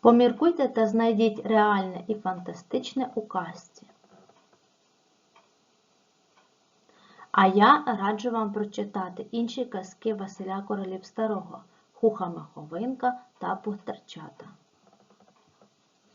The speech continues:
Пропоную вам написати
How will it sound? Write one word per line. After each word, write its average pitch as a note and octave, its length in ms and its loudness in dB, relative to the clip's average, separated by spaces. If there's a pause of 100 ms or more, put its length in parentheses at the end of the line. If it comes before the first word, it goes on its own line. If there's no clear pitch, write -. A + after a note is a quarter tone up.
(1500)
Пропоную A3+ 760 2
вам G3 280 0
написати G3 840 -4